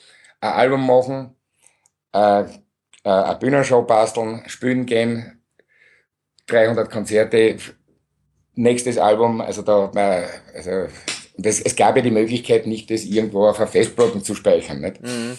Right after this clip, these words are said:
Speaker 2: mhm.
Speaker 1: Also in, in irgendwelchen dubiosen Studios. Und das ist ja auch die alte Geschichte, die ich schon erzählt. Also Café Passé ist ja zum Beispiel dann auch um, umgerechnet fünfzig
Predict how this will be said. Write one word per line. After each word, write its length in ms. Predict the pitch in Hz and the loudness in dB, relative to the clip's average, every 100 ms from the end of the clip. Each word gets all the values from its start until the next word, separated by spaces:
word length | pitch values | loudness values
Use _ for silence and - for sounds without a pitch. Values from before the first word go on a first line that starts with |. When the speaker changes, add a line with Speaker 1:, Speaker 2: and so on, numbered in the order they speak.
| - | -16
Speaker 2:
mhm. 260 | 120 113 117 | -14 -12 -10
Speaker 1:
Also 160 | 87 | -8
in, 220 | 90 95 104 | -10 -12 -6
in 200 | 101 95 | -4 0
irgendwelchen 640 | 107 110 101 104 110 107 | 0 0 0 -2 -2 -4
dubiosen 520 | 110 104 101 107 117 | -4 0 2 4 0
Studios. 600 | - - 110 117 113 107 - _ _ - - _ _ | -2 -2 0 4 4 2 -6 _ _ -20 -20 _ _
Und 160 | - 98 | -10 -4
das 100 | 98 | 2
ist 60 | 104 | 4
ja 160 | 92 | 4
auch 60 | 113 | 4
die 120 | 117 | 4
alte 220 | 104 113 | 4 0
Geschichte, 340 | 110 110 - 107 | -4 -6 -2 -2
die 160 | 104 | -2
ich 120 | 95 | -2
schon 80 | 127 | 2
erzählt. 380 | 120 - 110 113 | 0 2 0 0
Also 160 | 107 110 | -6 -8
Café 300 | 107 117 101 | -6 -6 -2
Passé 400 | 113 98 107 123 | -2 2 2 2
ist 120 | 123 | 0
ja 60 | |
zum 140 | 120 110 | -4 -4
Beispiel 280 | 107 - 104 | -4 -2 -2
dann 120 | 101 | 0
auch 340 | 95 117 - - _ - _ _ _ _ - | 0 0 -4 -20 _ -20 _ _ _ _ -2
um, 420 | 95 98 95 - - | 2 2 0 -8 -2
umgerechnet 640 | 113 110 107 104 113 - | 2 4 2 2 0 -2
fünfzig 560 | - 107 - 107 - | -6 -6 -4 -6 -8